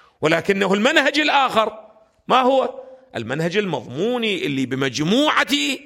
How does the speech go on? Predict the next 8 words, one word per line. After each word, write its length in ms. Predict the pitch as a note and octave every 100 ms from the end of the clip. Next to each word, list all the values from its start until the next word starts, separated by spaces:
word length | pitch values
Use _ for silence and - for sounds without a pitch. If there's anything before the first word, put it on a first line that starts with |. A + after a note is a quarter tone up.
| - _ -
المعارف. 680 | F3 D#3+ C3+ B2+ G#2+ A#2+ - _ _ _ - _ _ - - - - - - - _ _ _ _ _ _
يقول: 320 | - - F3 D3
"جيداً، 440 | F3 F3+ D3 A2 - _ _ _ _ _ _ _
هذه 200 | - D#3+
كيف 340 | D#3+ G#3+ A3+ G#3
تدل؟" 340 | G#3+ E3 E3 - _ -
يقول: 280 | C#3+ F#3+ F3
"سؤال، 460 | F3 D#3 G#3+ D#3